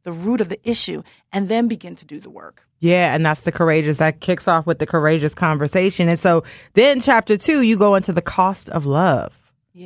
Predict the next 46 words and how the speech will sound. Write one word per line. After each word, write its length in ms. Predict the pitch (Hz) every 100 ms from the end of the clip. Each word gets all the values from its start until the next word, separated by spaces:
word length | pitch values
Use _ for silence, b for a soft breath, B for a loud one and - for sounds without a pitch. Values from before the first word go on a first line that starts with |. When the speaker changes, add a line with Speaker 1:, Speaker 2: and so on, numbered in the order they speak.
| 175
Speaker 1:
Yeah, 800 | 175 185 196 202 202 196 196 180
that's 220 | 170 185
some 200 | - 220
juicy 360 | 190 196 220 233
stuff, 280 | - 160 135
Speaker 2:
Yeah, 80 | 139
Speaker 1:
right? 160 | 143
Speaker 2:
that's 240 | 294 285 269
the 140 | 247 262
juicy 280 | 330 359 466
stuff, 260 | 359 254
'cause 180 | 214 247
it 100 | 302
said 360 | - 226 196 185
Speaker 1:
<laughs> 20 |
Speaker 2:
how 180 | 214 254
to 100 | 277
win 300 | 269 285 269
regarding 460 | 240 240 214 185
money, 340 | 196 226 247 247
sex, 460 | - 226 226 - -
and 260 | 196 196
kids 420 | - 220 220 190
in 140 | - 175
your 120 | 170
relationship. 760 | 160 165 180 175 156 147 135
Speaker 1:
Yeah, 60 | 214
yeah. 160 | 240 233
Speaker 2:
But 100 | 202
these 160 | 339
are 60 | 370
your 180 | 262 233
primary 500 | 254 226 226 220 214
relationships 840 | 208 214 285 175 151 101 76 -
right 200 | 135 120
here. 300 | 139 101 80 220
Speaker 1:
Yeah, 260 | 381 453
they're 240 | 220 247 247
your 180 | 240
significant 720 | 247 262 233 247 294 392 254
relationships, 680 | 196 185 180 175 - 160 -
right? 300 | 196 214 285
And, 300 | - 233 233 -
and 300 | 220 220 208
love 280 | 240 277 _
costs 560 | - 403 - - -